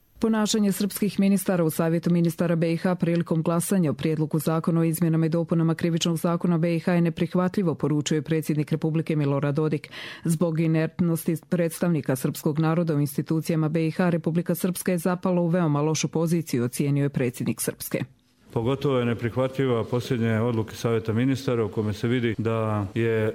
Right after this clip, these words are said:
Speaker 2: propušteno sa strane srpskih poslanika i glasalo o izmjenama zakona o krivičnom postupku.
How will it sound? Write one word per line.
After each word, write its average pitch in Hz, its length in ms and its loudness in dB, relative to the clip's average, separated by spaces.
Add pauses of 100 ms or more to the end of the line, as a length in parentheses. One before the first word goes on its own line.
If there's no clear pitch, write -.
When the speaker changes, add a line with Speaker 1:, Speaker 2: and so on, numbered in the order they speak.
(180)
Speaker 2:
propušteno 131 520 -2
sa 113 120 -4
strane 120 480 0
srpskih 120 520 -4
poslanika 120 720 0
i 107 100 -4
glasalo 110 480 -2
o 107 60 0
izmjenama 107 480 0 (100)
zakona 110 540 -2
o 95 60 -4
krivičnom 104 420 -4
postupku. - 400 -4